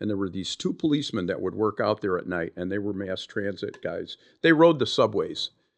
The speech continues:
and they rode the subways in, in, in plain clothes. And they would pretend like they were sleeping with a rolled up, you know, newspaper, and they'd catch all sorts of people trying to rob 'em.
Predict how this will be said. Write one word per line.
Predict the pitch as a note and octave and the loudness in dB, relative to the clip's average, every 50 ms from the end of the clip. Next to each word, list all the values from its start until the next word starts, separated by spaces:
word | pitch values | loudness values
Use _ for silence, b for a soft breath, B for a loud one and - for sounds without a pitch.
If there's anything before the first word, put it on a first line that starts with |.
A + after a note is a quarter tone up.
| _ _ _ _ _ | _ _ _ _ _
and | A2 G#2 | -2 0
they | G2+ G2 | 2 2
rode | G2+ G2+ A2+ A#2 G2+ | 4 6 4 4 4
the | G#2 | 0
subways | - - A#2+ G#2 G#2 G#2+ G2+ F#2+ F2+ F2+ F#2 - | 0 0 0 0 0 0 -2 -2 -2 -4 -4 -6
in, | F#2+ F2 E2 E2 D#2 - - _ | -6 -6 -6 -8 -10 -12 -12 _
in, | F#2+ F#2+ F2+ E2+ F2 F2 - | -6 -6 -6 -6 -8 -10 -10
in | F#2 F#2 F2 F2 F2 - | -8 -8 -8 -8 -10 -10
plain | _ - G2+ G2 F#2 | _ -6 -4 -4 -6
clothes. | E2 - A#2 G#2 G2 F#2+ F#2 F#2 - - - _ _ _ _ _ _ _ _ | -4 -4 -2 -2 -2 -4 -6 -10 -14 -18 -18 _ _ _ _ _ _ _ _
And | - F#2+ F#2+ F2+ | -8 -6 -4 -2
they | F#2 F2+ | -2 -2
would | F2+ F#2 E2+ - | -2 -4 -6 -8
pretend | - F2+ - - A2+ G2 F#2 F#2 | -10 -12 -8 -6 -6 -6 -6 -6
like | F#2 E2 E2 | -8 -8 -8
they | G2+ | -10
were | E2+ F2 E2+ | -10 -10 -12
sleeping | - - - G#2 F#2+ F2 - F#2+ F2+ F#2 F2 | -16 -14 -12 -12 -12 -10 -10 -10 -10 -8 -10
with | F2 E2+ | -10 -12
a | D#2+ | -12
rolled | E2 E2+ E2+ E2+ F2 E2+ E2 | -12 -10 -8 -8 -8 -6 -8
up, | F2 E2+ - _ _ _ | -8 -10 -10 _ _ _
you | G2+ F#2 | -16 -14
know, | F2+ E2+ E2+ E2+ E2 E2 _ _ F2+ | -12 -12 -12 -12 -16 -20 _ _ -20
newspaper, | F#2 F2+ F2+ - - F2 E2 - G2 F#2+ F2 F2 | -20 -20 -16 -10 -10 -10 -10 -10 -10 -10 -10 -8
and | F#2 G#2 | -8 -8
they'd | C#3 E3+ - | -8 -8 -8
catch | - - D3+ - - - - - - | -6 -6 -6 -6 -8 -14 -12 -8 -8
all | C3+ C#3 | -8 -6
sorts | - - A2+ G2 - - | -4 -4 -4 -4 -4 -6
of | F#2 E2 - | -10 -8 -6
people | - G2 - F#2 | -6 -6 -6 -6
trying | F2 - G2+ G2+ F#2 | -4 -2 -2 -2 -2
to | E2+ | -2
rob | F2 F2 F2+ F#2+ F#2 | -4 -2 -2 -2 -2
'em. | F2 E2 | -2 -6